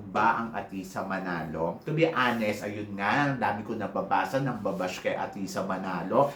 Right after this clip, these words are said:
Buhay na buhay ang mga basher ni Atisa Manalo dahil naiirita sila kasi nagbalik na naman. Kesyo malamya daw, kesyo, ah, wala daw ibubuga. Ito lang yung masasabi ko. Una sa lahat,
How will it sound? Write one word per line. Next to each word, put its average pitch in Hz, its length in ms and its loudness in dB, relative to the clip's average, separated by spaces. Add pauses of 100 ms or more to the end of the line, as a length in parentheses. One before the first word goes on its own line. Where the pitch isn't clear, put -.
(100)
Buhay 127 320 6
na 123 80 2
buhay 139 400 4
ang 127 80 0
mga 104 240 -2
basher 120 400 6
ni 107 160 -4
Atisa 98 480 -6
Manalo 98 640 0 (240)
dahil 107 480 2
naiirita 104 640 0
sila 101 320 -2
kasi 113 240 -2
nagbalik 95 560 -2
na 92 160 -4
naman. 85 400 -2 (320)
Kesyo 95 320 0
malamya 90 720 0
daw, 165 400 6
kesyo, 101 400 -2 (480)
ah, 95 240 2
wala 107 320 2
daw 101 240 4
ibubuga. 127 880 2 (400)
Ito 180 160 2
lang 202 240 2
yung 160 160 2
masasabi 101 640 2
ko. 82 320 -2 (1040)
Una 170 240 4
sa 175 160 0
lahat, 104 560 2